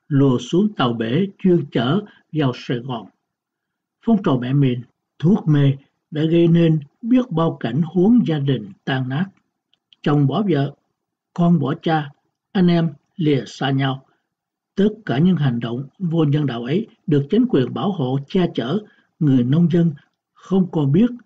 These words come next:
kêu cứu vào đâu. Đồng điện cao su thời ấy, ở vào thời kỳ mới khai thác, rừng rú đầy lam chướng, nên người nông phu nào cũng đều mắc bệnh, chói nước, da tái,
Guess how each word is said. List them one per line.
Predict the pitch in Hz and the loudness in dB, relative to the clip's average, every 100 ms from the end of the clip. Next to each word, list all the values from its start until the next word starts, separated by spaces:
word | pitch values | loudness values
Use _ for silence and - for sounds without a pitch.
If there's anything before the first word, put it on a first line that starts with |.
| _ _ | _ _
kêu | 170 160 139 | 0 2 0
cứu | 170 226 - | 2 2 2
vào | 151 | -2
đâu. | 131 131 135 _ _ _ _ _ _ _ _ - | -4 -6 -8 _ _ _ _ _ _ _ _ -2
Đồng | 165 156 | 0 2
điện | 160 139 | 0 2
cao | 220 | 0
su | - 214 | 0 0
thời | 185 123 | 0 -2
ấy, | 156 269 - _ _ | 0 -2 -4 _ _
ở | 285 180 175 | -2 0 2
vào | 139 | 0
thời | 147 123 - | 0 -2 -2
kỳ | 135 117 - _ | -6 -6 -12 _
mới | 143 170 208 | -2 -2 -2
khai | 170 143 | -6 -8
thác, | 143 170 185 _ _ _ _ - | -4 -4 -6 _ _ _ _ -6
rừng | 143 143 131 | 0 2 2
rú | 127 214 240 240 | 2 2 0 -2
đầy | 156 139 | -2 -2
lam | 135 139 147 143 | -2 -2 -2 -2
chướng, | 190 185 269 - _ _ - | 0 0 0 -10 _ _ 0
nên | 196 180 | 4 4
người | 143 | 2
nông | 123 165 165 | 0 -2 -2
phu | 185 180 | 0 2
nào | 151 139 123 _ _ | 2 0 -2 _ _
cũng | 170 180 | 0 2
đều | 135 120 | 2 0
mắc | 147 208 156 | -2 -2 -2
bệnh, | 123 139 - _ - | -4 -6 -12 _ -10
chói | 160 165 | -4 0
nước, | 190 240 240 _ _ _ | 2 0 -2 _ _ _
da | 160 156 160 147 | -4 0 0 -2
tái, | 147 156 208 | -2 0 2